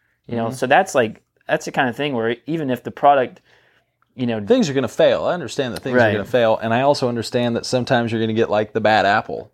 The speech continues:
Speaker 2: that
Speaker 1: Right.
Speaker 2: something happened, and, yeah, crap happens.
Speaker 1: If you just back the product
Speaker 2: Back the product.
Speaker 1: with good customer service,
Speaker 2: Yep.
Speaker 1: you're, you're fine.
Speaker 2: Mm-hmm.
Speaker 1: You won't end up on the smash list.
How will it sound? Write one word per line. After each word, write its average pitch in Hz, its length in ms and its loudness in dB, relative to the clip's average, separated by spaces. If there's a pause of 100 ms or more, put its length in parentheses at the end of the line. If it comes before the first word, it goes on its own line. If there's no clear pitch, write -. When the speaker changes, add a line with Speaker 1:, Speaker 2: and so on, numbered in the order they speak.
(100)
Speaker 2:
that 104 340 -2
Speaker 1:
Right. 107 340 -2 (140)
Speaker 2:
something 117 340 -2
happened, 110 560 0
and, 98 540 -4 (300)
yeah, 101 180 -6 (280)
crap 104 200 2
happens. 92 500 -2
Speaker 1:
If 123 140 -14
you 131 80 -8
just 151 240 -10
back 131 300 -2
the 117 60 -10
product 113 520 -6
Speaker 2:
Back 120 240 2
the 127 80 -4
product. 123 380 2
Speaker 1:
with 113 100 -4
good 120 140 -2
customer 120 340 -4
service, 101 600 -6
Speaker 2:
Yep. 117 280 4 (460)
Speaker 1:
you're, 107 480 0 (300)
you're 117 200 -4
fine. 104 520 -2
Speaker 2:
Mm-hmm. 135 240 -6 (100)
Speaker 1:
You 120 140 -6
won't 139 380 0
end 131 260 0
up 120 280 2 (160)
on 123 200 0
the 110 40 -4
smash 127 460 -2
list. 107 360 -4